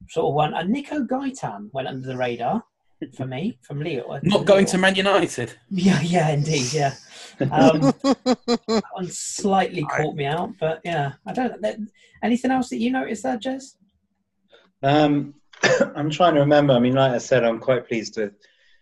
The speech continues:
Speaker 4: um, how Messi's signings have done so far in terms of Bron and Pajot.
Speaker 1: Mm.
Speaker 4: Um,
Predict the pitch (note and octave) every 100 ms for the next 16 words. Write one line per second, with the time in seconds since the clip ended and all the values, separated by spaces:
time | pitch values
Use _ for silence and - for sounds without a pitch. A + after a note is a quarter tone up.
0 | _ - G#2+ G#2+ G#2 G#2+ G#2 - - -
1 | A#2+ A2+ A#2+ A#2 - - - G#2+ G#2+ G#2+
2 | G#2 G#2 - G2+ G#2 - G#2+ - G#2+ G#2
3 | G#2 - G#2+ F#2+ G2+ - A2 G#2 G2+ F#2+
4 | F#2+ G2 F#2+ F#2+ - A2 G#2 G#2+ G#2+ G#2+
5 | _ _ E3 D3+ C3 A2 G#2+ G#2+ -